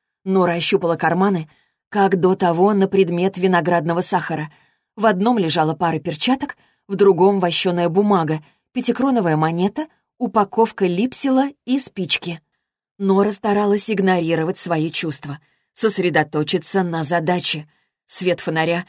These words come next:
единственное, что вселяло надежду. Слабый, будто чуть теплящийся, он оставался единственным напоминанием о жизни. Зелёные лучи бросали отсвет на створки экрана жалюзи,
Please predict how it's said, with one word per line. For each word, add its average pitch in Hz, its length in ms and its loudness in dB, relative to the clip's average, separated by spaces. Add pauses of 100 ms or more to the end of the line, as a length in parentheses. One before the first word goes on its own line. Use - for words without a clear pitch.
(260)
единственное, 165 720 -2
что 165 180 -6
вселяло 151 440 -2
надежду. 151 500 -4 (300)
Слабый, 170 540 0
будто 196 340 0
чуть - 260 -2
теплящийся, 170 800 -2 (280)
он 220 160 0
оставался 202 500 2
единственным 180 800 0
напоминанием 156 760 -2
о 160 80 -2
жизни. 151 420 -6 (360)
Зелёные 175 500 2
лучи 170 420 0
бросали 160 540 0
отсвет 202 540 -2 (240)
на 214 180 0
створки 185 640 0
экрана 175 340 0
жалюзи, 190 540 0